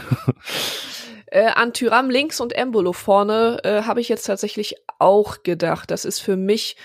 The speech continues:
also für mich ist eigentlich auch sicher, dass Embolo jetzt startet, nachdem er dann gegen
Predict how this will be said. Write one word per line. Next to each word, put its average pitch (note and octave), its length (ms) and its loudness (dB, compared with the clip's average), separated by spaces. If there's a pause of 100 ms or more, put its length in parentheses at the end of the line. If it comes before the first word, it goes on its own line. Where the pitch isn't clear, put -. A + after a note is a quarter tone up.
(360)
also F#3+ 180 0
für G3 160 -4
mich G#3 180 0
ist G#3 140 -4 (120)
eigentlich G#3 520 2
auch G3 120 0
sicher, G3+ 360 2
dass F#3+ 160 0
Embolo G3+ 400 0
jetzt F#3 260 0
startet, A3 640 2
nachdem G#3 320 -2
er G3+ 120 0
dann G3 180 -2
gegen G3+ 320 -2